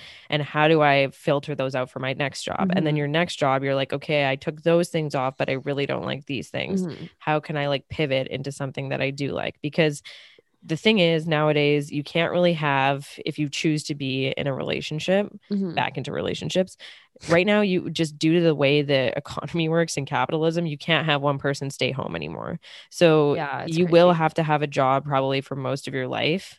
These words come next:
Speaker 1: and you
Speaker 2: Mm-hmm.
Speaker 1: do want to enjoy it. So
Speaker 2: Exactly.
Speaker 1: I think you do have to test it out and keep trying. Just because you don't like your job doesn't,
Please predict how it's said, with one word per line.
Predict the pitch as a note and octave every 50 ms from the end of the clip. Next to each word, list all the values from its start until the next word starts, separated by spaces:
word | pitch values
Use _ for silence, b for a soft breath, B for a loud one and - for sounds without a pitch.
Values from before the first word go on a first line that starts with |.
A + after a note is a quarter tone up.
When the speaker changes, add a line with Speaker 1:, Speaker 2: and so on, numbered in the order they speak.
| _
Speaker 1:
and | - D#3+ D#3+ D3+ D3 D3 D3 C3+
you | C3+ D3 D#3+
Speaker 2:
Mm-hmm. | D#3
Speaker 1:
do | D#3+ D3+ D3+ D#3
want | C#3+ D3 C#3+ C3+
to | C#3+ C3+
enjoy | B2+ C3+ C#3 C#3+ C3+ A#2+ D2+
it. | C#2+ - - - _
So | _ - - - D3+ C#3+ C#3+ C#3 C3+ C3 C3+ D3+
Speaker 2:
Exactly. | F#3+ F3 F3+ D#3 D#3+ E3+ - - - F3+ _ _ -
Speaker 1:
I | -
think | D3+ - E3+ E3 -
you | E3+ D#3
do | - D3+ D3+
have | D3 C#3 C3+ C3 -
to | - -
test | - - - C#3+ C#3+ - -
it | C#3 C3
out | A2+ C3+ D3+ F3 F3 -
and | D3 C#3+ D3+ -
keep | - F#3 F#3 F3+
trying. | - - - D#3+ E3+ E3 D3 C3+ C#3+ C#3+
Just | D3 D3+ D3+ -
because | G3 F#3+ B3 A3 G#3+
you | G#3+
don't | F#3 F3+ F3
like | E3+ E3 E3 D#3+ -
your | D3+
job | D3 D3 C#3+ D3+ D3+
doesn't, | D#3+ D#3+ D#3 D#3+ D3